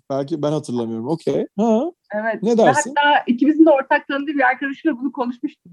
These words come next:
Speaker 2: Ben bu, bu soruyu düşündüm. "Ben burada galiba max yirmi derim." dedim. O da,
Speaker 1: Süper.
Speaker 2: "Ben de herhalde öyle derim." demişti. <laughs>
Speaker 1: Süper. Ya bazıları şey diyor, "Ne olacak canım, yüzü falan gelir." diyor da ben hiç gerçekte öyle olacağını düşünmüyorum. Yani,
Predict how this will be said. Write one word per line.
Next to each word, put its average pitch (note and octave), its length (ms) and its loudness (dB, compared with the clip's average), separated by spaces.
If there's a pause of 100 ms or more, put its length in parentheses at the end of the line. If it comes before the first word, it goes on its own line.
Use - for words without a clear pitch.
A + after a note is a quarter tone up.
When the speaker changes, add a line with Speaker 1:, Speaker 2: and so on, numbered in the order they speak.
Speaker 2:
Ben C#4 160 0
bu, E4 220 -8
bu A#3 100 -6
soruyu E4+ 300 -6
düşündüm. C4+ 340 -4
"Ben C4+ 180 2
burada D4+ 140 -4
galiba C#4+ 320 4
max C4 200 6 (140)
yirmi B3+ 320 4
derim." F#3+ 280 -4
dedim. F#3+ 320 -4 (580)
O B3+ 100 4
da, D4+ 40 8
Speaker 1:
Süper. A#3+ 160 0
Speaker 2:
"Ben F4 160 4
de E4+ 80 4
herhalde A3+ 420 4
öyle G3 200 0
derim." F#3+ 240 -4
demişti. F3+ 360 -2 (340)
<laughs> - 340 -20
Speaker 1:
Süper. B2+ 560 -6
Ya C#3+ 280 4
bazıları D3 420 4
şey F3+ 300 2
diyor, C#3+ 180 0
"Ne C#3+ 40 -4
olacak F3 260 -4
canım, F3 180 -6
yüzü D#3 280 -6
falan E3+ 340 2
gelir." E3+ 260 4
diyor G#3+ 140 -4
da D#3+ 120 0
ben C#3+ 100 -2
hiç E3 160 -8
gerçekte D3 500 -4
öyle D#3+ 120 -2
olacağını D#3 380 -2
düşünmüyorum. C3 600 -4
Yani, B2 340 -4